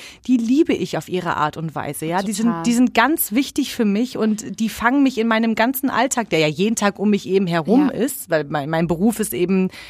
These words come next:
Speaker 1: achtzig Prozent meines Alltags.
Speaker 2: Da gehe ich auch mit dir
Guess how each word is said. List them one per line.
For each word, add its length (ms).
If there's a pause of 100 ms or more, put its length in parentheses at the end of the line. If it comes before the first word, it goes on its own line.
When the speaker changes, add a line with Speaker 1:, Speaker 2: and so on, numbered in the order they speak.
(240)
Speaker 1:
achtzig 340
Prozent 400
meines 300
Alltags. 760
Speaker 2:
Da 140
gehe 100
ich 140
auch 80
mit 160
dir 400